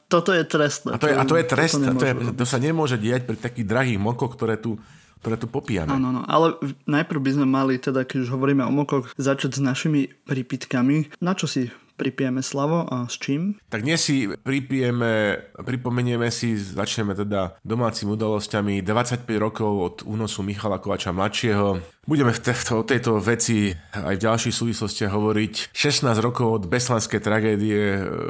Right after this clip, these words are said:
Speaker 2: v Ruskej federácii, kde zahynulo tristotridsaťštyri rukojemníkov, z toho sto osemdesiatšesť detí.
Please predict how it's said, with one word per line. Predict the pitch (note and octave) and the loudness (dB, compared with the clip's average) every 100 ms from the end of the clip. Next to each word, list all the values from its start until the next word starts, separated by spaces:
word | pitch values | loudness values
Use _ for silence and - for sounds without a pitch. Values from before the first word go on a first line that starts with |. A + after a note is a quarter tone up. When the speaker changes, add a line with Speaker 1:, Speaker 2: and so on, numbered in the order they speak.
| F2 | -6
Speaker 2:
v | F#2 G2 F#2+ | -4 -2 0
Ruskej | G2 B2 A#2+ | 0 0 -2
federácii, | G2+ G#2 G#2 G2 G2+ G2 | -2 -2 0 0 0 -2
kde | F2+ F#2 | -2 -2
zahynulo | G#2 G#2+ G#2+ G2 F#2 F2+ | 0 0 0 0 0 -2
tristotridsaťštyri | - G2+ - G2+ G#2 F#2+ - F#2+ | -2 -2 -2 -4 -6 -6 -4 -4
rukojemníkov, | G2+ G2+ G#2 G2 F#2+ - G2 G2 F#2 | -2 0 0 0 -2 -2 0 0 -2
z | - - | -6 -4
toho | G2+ F#2 F#2 F#2 | -2 2 2 0
sto | - G#2 | 0 -2
osemdesiatšesť | G2+ G#2+ G2 F#2+ F#2 E2+ | 0 0 0 -2 -2 0
detí. | G#2 G#2 A2+ | 0 0 0